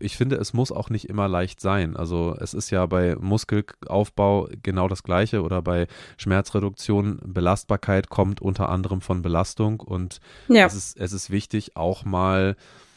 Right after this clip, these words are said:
Speaker 1: auch mal durchzuziehen, ja, so.
Speaker 2: Mhm. Genau, und dran zu bleiben auch,
Speaker 1: Mhm.
Speaker 2: ne?
Speaker 1: Genau.
Speaker 2: Dran zu bleiben, auch wenn Rückschläge kommen.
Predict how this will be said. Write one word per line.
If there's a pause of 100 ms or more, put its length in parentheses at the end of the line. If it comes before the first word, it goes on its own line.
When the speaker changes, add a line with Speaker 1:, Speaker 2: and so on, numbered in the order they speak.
(580)
Speaker 1:
auch
mal
durchzuziehen, (160)
ja, (260)
so. (240)
Speaker 2:
Mhm. (320)
Genau,
und
dran
zu
bleiben
auch,
Speaker 1:
Mhm.
Speaker 2:
ne? (280)
Speaker 1:
Genau. (220)
Speaker 2:
Dran
zu
bleiben,
auch
wenn
Rückschläge
kommen.